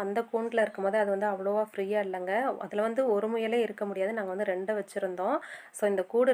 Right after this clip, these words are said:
ரெடி பண்ற வரைக்கும் அதிலே தான் இருந்துச்சு, ஃப்ரீடமே இல்லாத மாதிரி இருந்துச்சுங்க. அடுத்ததா இந்த கேஜ் ரெடி ஆனதுக்கப்புறம் நம்ம வந்து முயலை இதுல மாத்தி வச்சாச்சு. இதுல வந்துட்டு கொஞ்சம் நல்லாவே ஃப்ரீயா இருந்துச்சு. So, இந்த வீடியோ பார்த்துட்ருக்க உங்க யாருக்காவது முயல் வேணும் அப்படின்னா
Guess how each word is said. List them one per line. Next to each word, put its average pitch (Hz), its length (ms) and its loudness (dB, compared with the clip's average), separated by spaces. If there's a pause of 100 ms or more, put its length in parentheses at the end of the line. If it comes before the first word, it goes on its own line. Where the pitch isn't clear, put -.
ரெடி 208 220 -2
பண்ற 196 280 0
வரைக்கும் 185 340 -2
அதிலே 196 280 -2
தான் 214 160 2
இருந்துச்சு, 190 380 -4 (100)
ஃப்ரீடமே 220 560 -2
இல்லாத 190 320 -2
மாதிரி 185 240 -2
இருந்துச்சுங்க. 180 480 -8 (920)
அடுத்ததா 233 320 0 (100)
இந்த 220 200 -2
கேஜ் 226 320 2
ரெடி 208 200 0
ஆனதுக்கப்புறம் 208 500 -2
நம்ம 196 160 -2
வந்து 202 180 -4
முயலை 196 320 2
இதுல 190 260 -4
மாத்தி 180 300 -6
வச்சாச்சு. 180 420 -4 (180)
இதுல 220 200 0
வந்துட்டு 202 280 -4
கொஞ்சம் 190 260 -4
நல்லாவே 185 340 -2
ஃப்ரீயா 190 400 0
இருந்துச்சு. 180 440 -4 (600)
So, 247 60 2 (100)
இந்த 269 160 0 (100)
வீடியோ 247 300 2
பார்த்துட்ருக்க 202 580 -2
உங்க 220 140 -2 (120)
யாருக்காவது 196 540 -2
முயல் 190 300 0
வேணும் 185 260 -4
அப்படின்னா 165 340 -10